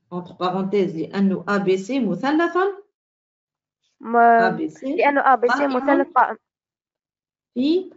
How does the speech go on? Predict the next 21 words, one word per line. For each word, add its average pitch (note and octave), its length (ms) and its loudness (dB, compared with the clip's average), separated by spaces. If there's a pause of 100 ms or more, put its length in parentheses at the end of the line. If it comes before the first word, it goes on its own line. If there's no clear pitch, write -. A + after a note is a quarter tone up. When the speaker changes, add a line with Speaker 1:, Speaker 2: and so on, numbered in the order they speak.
(200)
Speaker 1:
آ. E3+ 140 -4
Speaker 2:
في B3+ 160 -6
آ. A#3+ 180 4
Speaker 1:
نستنتج C#4 680 -2
من G3 260 0
ذلك، F#3 420 -2
ماذا C4 220 -2
نستنتج؟ A3 720 -4 (1000)
Speaker 2:
آه، A#3+ 220 4
نستنتج C4 720 -2 (440)
إذن، B3 340 0 (640)
آه، - 40 4
Speaker 1:
إيه؟ A#3+ 280 8
Speaker 2:
المستقيم C4+ 640 0
بي G#3+ 180 4
دي. C4+ 420 2 (880)
Speaker 1:
مهم. B3 480 -4 (440)
وي. D4 480 0
Speaker 2:
المستقيم B3+ 640 -2
بي A3+ 140 6
دي، C#4+ 340 2